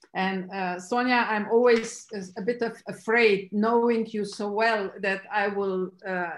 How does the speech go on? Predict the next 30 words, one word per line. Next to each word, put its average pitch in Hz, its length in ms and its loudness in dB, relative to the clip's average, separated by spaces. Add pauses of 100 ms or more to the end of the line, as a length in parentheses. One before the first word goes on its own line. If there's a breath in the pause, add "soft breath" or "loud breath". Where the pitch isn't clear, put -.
(100)
not 214 400 -2
present 214 500 0
you, 185 300 0 (120)
uh, 180 220 -2
well 202 260 0
enough. 190 360 -2
I 190 80 2
won't 208 280 0
be 214 60 -4
challenging 214 880 2
enough 190 400 -4 (420 loud breath)
with 196 260 -2
my 196 140 -2
questions, 185 600 -4
but, 202 480 -2 (100)
um, 196 380 -2 (800 soft breath)
uh, 160 200 -6 (100)
I 208 100 -2
do 277 460 -2
recall, 226 920 0
and, 185 320 -6
uh, 170 420 -8 (120)
I 190 140 0
will 233 260 4
share 214 460 -4
one 185 180 -4
screen, 214 560 -8 (500)
uh, 185 200 -8
before 202 580 -8
we 185 440 -4